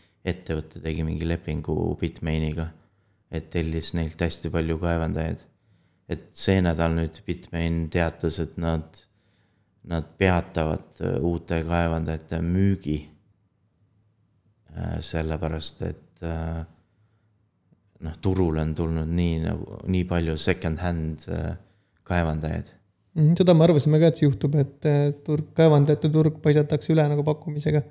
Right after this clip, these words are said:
Speaker 1: Jah.
Speaker 2: Need Hiina kaevand-, ilmselt müüvad enda seadmed maha ja kuskilt mujalt siis ostetakse need üles.
Speaker 1: Aga sealtpoolt veel tulevad selliseid uudiseid, et, äh, et, äh, noh, äh, Binance'i nagu see,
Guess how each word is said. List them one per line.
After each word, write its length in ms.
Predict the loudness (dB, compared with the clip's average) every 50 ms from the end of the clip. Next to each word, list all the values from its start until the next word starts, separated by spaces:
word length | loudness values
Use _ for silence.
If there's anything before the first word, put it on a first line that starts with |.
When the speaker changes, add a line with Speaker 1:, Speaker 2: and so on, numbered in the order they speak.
| -8 -6
Speaker 1:
Jah. 220 | -4 -2 -2 -4 -6 -10 -16 _ _ -4
Speaker 2:
Need 120 | 0 2
Hiina 180 | 4 4 4 4 6
kaevand-, 260 | 6 6 6 6 6
ilmselt 220 | 6 6 6 6
müüvad 280 | 8 8 8 8 6 6
enda 200 | 6 6 6 4
seadmed 280 | 4 4 2 4 4
maha 280 | 4 6 6 6 6 4
ja 20 |
kuskilt 260 | 4 2 0 0 2 2
mujalt 220 | 4 4 2 2
siis 120 | 0 0 -2
ostetakse 420 | 0 0 0 -2 -2 -2 0 2 2
need 140 | 4 4
üles. 240 | 4 2 2 0 -2 -10 -20 _ _ _ _ _ _ _ _ _ _ _ _ _ _ _ _ _ _ _ _ _ _ _ -6
Speaker 1:
Aga 260 | -4 -2 -2 -2 -2
sealtpoolt 880 | 0 2 2 2 2 0 -4 -14 -20 -12 -6 -2 -2 -2 -2 -4 -6 -4
veel 160 | -2 -2 -2
tulevad 460 | -2 -4 -2 -2 -2 -2 -2 -4 -6
selliseid 540 | -6 -2 -2 0 2 0 0 -2 -4 -4 -4
uudiseid, 560 | -4 -4 -4 -4 -2 -2 0 0 0 0 0
et, 320 | -2 -6 -6 -10 _ _ -10
äh, 220 | -6 -4 -4 -4 -6 -8 -12 -20 _ _ _ _ _ _ _ _ _ _ _ _ _
et, 480 | -8 -6 -4 -4 -6 -8 -14 _ -4 -2
äh, 200 | -2 0 0 -2 -4 -6 -10 -18 _ _ _ _ _ _ _ _ _ _ _ -10
noh, 180 | -8 -8 -8 -10 -14 _ _ _ _ _ _ _ _ _ _ _ _ _ _ _ _ _
äh, 240 | -8 -6 -4 -4 -4
Binance'i 1160 | -4 -2 0 2 4 4 4 4 4 2 -2 -4 -4 -4 -2 -2 0 0 0 -2 -2 -2 -2 -4
nagu 360 | -4 -4 -6 -6 -6 -8 -6
see, 300 | -6 -4 -4 -4 -4